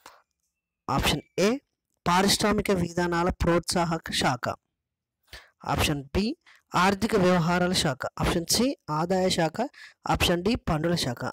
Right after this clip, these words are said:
ఆన్సర్ వచ్చేసి ఏ మాత్రమే రైట్. ఏ, ఆప్షన్ ఏ వచ్చేసి పారిశ్రామిక విధానాల ప్రోత్సాహక శాఖ.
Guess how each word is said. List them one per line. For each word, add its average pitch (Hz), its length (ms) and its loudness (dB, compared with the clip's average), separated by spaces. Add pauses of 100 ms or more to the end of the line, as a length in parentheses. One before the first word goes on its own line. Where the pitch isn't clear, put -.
(120)
ఆన్సర్ 175 320 0
వచ్చేసి 165 500 0 (540)
ఏ 165 140 4
మాత్రమే 143 520 -2
రైట్. - 300 -6 (1200)
ఏ, 143 200 0 (120)
ఆప్షన్ 160 300 0
ఏ 175 140 4
వచ్చేసి 185 300 0 (120)
పారిశ్రామిక 170 600 -2
విధానాల 156 560 -6
ప్రోత్సాహక 151 760 -4
శాఖ. - 240 -8